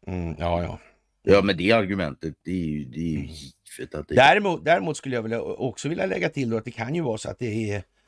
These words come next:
Speaker 1: så att säga, eh, svenskar, men det kanske inte ens är fysiker.
Speaker 2: <laughs>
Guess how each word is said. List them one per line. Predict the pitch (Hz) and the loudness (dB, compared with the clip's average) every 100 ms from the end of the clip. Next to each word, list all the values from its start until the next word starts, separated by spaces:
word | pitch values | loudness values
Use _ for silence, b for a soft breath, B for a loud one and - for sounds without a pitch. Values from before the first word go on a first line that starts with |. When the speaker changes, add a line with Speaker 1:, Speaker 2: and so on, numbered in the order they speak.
| _ _ _ _ | _ _ _ _
Speaker 1:
så | 98 | -2
att | |
säga, | 101 101 95 - | 2 4 4 0
eh, | - - - 58 - - - _ - _ _ - - | -4 -8 -10 -12 -14 -18 -20 _ -20 _ _ -20 -18
svenskar, | - 143 131 98 95 - - 156 | 4 6 6 4 -2 -6 4 6
men | 127 127 117 | 6 0 -2
det | 113 | 0
kanske | 123 196 | 2 4
inte | 143 | 2
ens | 107 - | 0 0
är | |
fysiker. | - 147 220 - 185 - - | -2 -2 -2 -4 -4 -6 -8
Speaker 2:
<laughs> | _ _ _ _ _ _ _ _ _ _ - - - - 98 - | _ _ _ _ _ _ _ _ _ _ -8 -8 -10 -10 -10 -8